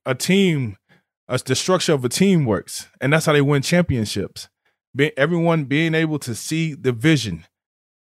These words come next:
being able to see the purpose and live into that purpose and live out that purpose.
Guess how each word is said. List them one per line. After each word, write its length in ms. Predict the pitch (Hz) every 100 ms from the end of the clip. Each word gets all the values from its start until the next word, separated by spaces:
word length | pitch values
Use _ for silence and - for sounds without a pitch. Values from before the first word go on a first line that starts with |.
| _ _ _ _ -
being 200 | 156 165
able 180 | 151 135
to 40 |
see 160 | - 160
the 140 | 120
purpose 580 | - 170 165 113 - - -
and 360 | 123 110 120
live 400 | 156 165 156 139 -
into 360 | 156 147 156
that 160 | 139 131
purpose 320 | 147 139 120
and 120 | 117
live 160 | 139 135
out 200 | 139 139
that 140 | 101
purpose. 500 | - 107 - 82 -